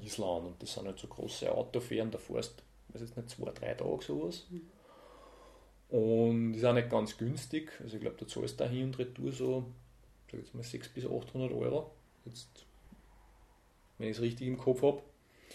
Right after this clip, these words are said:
Speaker 1: Und ich hab mir halt gedacht, na gut, wenn ich jetzt dann mit denen nach Island fahr, dann bin ich ja halt irgendwie ausgeliefert, ne? Weil dann kann er natürlich schon auf Island alleine auch einmal dumm fahren, aber die Frage ist halt, gefreut dich das, ne? Weil ist erstens einmal nicht recht viel, gell?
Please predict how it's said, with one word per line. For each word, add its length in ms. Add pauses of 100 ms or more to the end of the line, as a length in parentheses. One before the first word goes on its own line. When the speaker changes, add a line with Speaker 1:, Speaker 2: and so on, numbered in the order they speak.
(420)
Speaker 1:
Und 420
ich 80
hab 80
mir 60
halt 120
gedacht, 240
na 120
gut, 180
wenn 120
ich 60
jetzt 180
dann 80
mit 160
denen 220
nach 140
Island 440
fahr, 180
dann 180
bin 100
ich 80
ja 160
halt 140
irgendwie 260
ausgeliefert, 720
ne? 80
Weil 160
dann 100
kann 160
er 80
natürlich 380
schon 120
auf 120
Island 320
alleine 500
auch 100
einmal 180
dumm 220
fahren, 340
aber 120
die 60
Frage 300
ist 100
halt, 120
gefreut 400
dich 180
das, 100
ne? 180
Weil 220
ist 440
erstens 360
einmal 220
nicht 180
recht 240
viel, 240
gell? 240